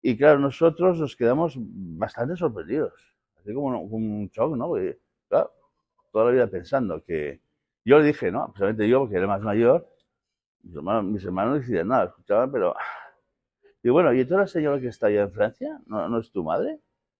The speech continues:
Me dice, no, esa señora me cuidaba, pero no era mi madre. Os lo digo para que lo sepáis, tampoco quiero decir que vayáis por ahí explicándolos, porque esas cosas, eh, es mejor entre nosotros, que es privado,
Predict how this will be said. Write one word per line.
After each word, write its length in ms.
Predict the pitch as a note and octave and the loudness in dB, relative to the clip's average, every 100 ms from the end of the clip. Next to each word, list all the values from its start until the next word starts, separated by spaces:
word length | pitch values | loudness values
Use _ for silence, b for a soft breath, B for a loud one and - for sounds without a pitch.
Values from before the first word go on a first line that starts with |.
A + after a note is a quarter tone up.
| _ _ _ _ _ _ _ - | _ _ _ _ _ _ _ -10
Me 100 | A2+ | -6
dice, 140 | G#2+ A#2 | 0 2
no, 280 | A#2 F2 _ _ | 2 0 _ _
esa 100 | C3 | -16
señora 400 | - B2+ C3 D#3+ | -4 0 0 0
me 180 | D3 D3 | -2 -4
cuidaba, 640 | D#3+ A#2 F2+ C#2+ - - _ | -2 0 0 -2 -6 -12 _
pero 140 | F2+ F2+ | -4 -2
no 120 | G2 | -2
era 80 | E2 | -4
mi 140 | D2 | -8
madre. 260 | A1+ - - - _ _ _ _ _ | -12 -16 -20 -20 _ _ _ _ _
Os 140 | A2+ A2 | 2 4
lo 100 | G#2+ | 4
digo 220 | C3 D3+ | 0 -2
para 180 | A2+ G2 | -4 -4
que 60 | |
lo 100 | F#2 | -6
sepáis, 680 | - F2 - B2+ A#2 - - _ _ _ _ _ _ _ _ - | -4 -6 4 6 6 0 -20 _ _ _ _ _ _ _ _ -14
tampoco 300 | F2+ G#2 G#2 | -8 -2 0
quiero 160 | G#2+ | 2
decir 160 | A2+ G#2 | 2 0
que 60 | F#2+ | 0
vayáis 340 | F2+ G2 G2+ | 2 2 -2
por 220 | - F#2+ | -2 0
ahí 300 | G2 G#2+ - | 2 0 -4
explicándolos, 1040 | - - - E2 G2+ A2+ G2 A2 F3+ - _ _ | -10 -16 -10 -2 2 4 4 4 2 -2 _ _
porque 260 | F2 - F2 | -16 -8 -8
esas 240 | G2+ F2+ | -8 -10
cosas, 440 | F#2+ F#2 D#2+ - _ _ - | -10 -10 -12 -12 _ _ -6
eh, 340 | F2+ F2 F2 | -2 0 -2
es 80 | G2+ | -2
mejor 320 | G#2 - G#2 | -6 0 2
entre 180 | F#2 F2 | 2 -2
nosotros, 520 | F2 - A2+ A2+ D#3 F2 | -8 -4 -4 -4 -8 -10
que 60 | |
es 100 | - | -14
privado, 520 | G2 G2 A2 C3 G#3+ | -4 2 4 2 -4